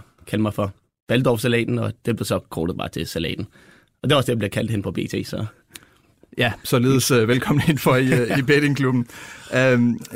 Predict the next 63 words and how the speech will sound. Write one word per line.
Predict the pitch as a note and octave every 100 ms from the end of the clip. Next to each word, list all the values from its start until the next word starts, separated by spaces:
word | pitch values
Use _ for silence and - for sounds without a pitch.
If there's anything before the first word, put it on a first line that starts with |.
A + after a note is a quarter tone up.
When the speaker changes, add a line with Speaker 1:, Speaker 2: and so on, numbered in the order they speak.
| C#3+
Speaker 2:
det | E3+
her, | E3
det | C#3 B2+
er |
jo | C3+
vores, | B2 B2 -
øh, | A#2
første | A2 C#3+ C#3+
udsendelse, | C#3 C3+ C#3+ G#2 G#2+
så | B2
vi | G#2+
må | A2+ A#2 A2+
hellere | A#2 C#3
lige | B2 B2
få | A#2+
forklaret | G2+ - B2+ A2+
formatet | A#2+ B2+ A2 G#2+
her | A2
i, | G2+ G2+
øhm, | G2 G2+ A#2 - - -
i |
Bettingklubben. | G#2+ A#2+ A#2+ G#2+ G2 - - - -
Det | D3+ D#3
er | E3
sådan, | - D3+ D#3 C3+ -
at | G#2+ - - -
I, | E3 F3
Steffen | - C3 C3 D3 C3
og, | - F#2 - F#2+
øh, | A#2
Nikolaj, | C#3+ E3 D3 -
hver | A#2+
især | B2 A2 A#2+
har |
fået | A2+ A#2+ A2+
ti | -
tusind | C3 C3+ A#2+ A#2+
kroner, | - C#3 D#3+
som | C#3+ A#2
I | A2
skal | G#2+
få | A2+
til | B2
at | A2+
yngle | A#2+ C3
mest | A#2 A2+ B2+
muligt. | D#3+ F#3+ F#3 - _ _ _ - -
Vi | B2
kommer | A#2+ B2+
i | A#2+
hver | B2+
udsendelse | C3+ C#3+ C#3 A2+ G2+
til | A#2+
at | G#2
tjekke | G#2 G#2
op | C#3+
på, | - A#2+
hvad | G2 G#2+ G#2+
den | G#2+ -
indbyrdes, | A#2+ C3+ A#2+ G#2 -
øh, | F#2+
stilling | - D3 D#3
er. | C#3+